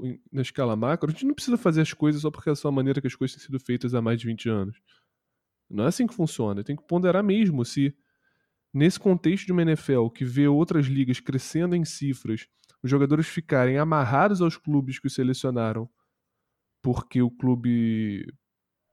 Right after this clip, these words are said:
talvez não queira confiar nesse jogador, porque tem outros clubes, outros clubes, outras franquias que queiram.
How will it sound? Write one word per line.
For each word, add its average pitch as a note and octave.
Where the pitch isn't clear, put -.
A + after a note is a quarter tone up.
talvez A#2+
não B2
queira A#2
confiar B2+
nesse D#3
jogador, B2+
porque -
tem C4+
outros B3+
clubes, G#3+
outros D3
clubes, A#2
outras D3+
franquias F#3+
que G3
queiram. E3+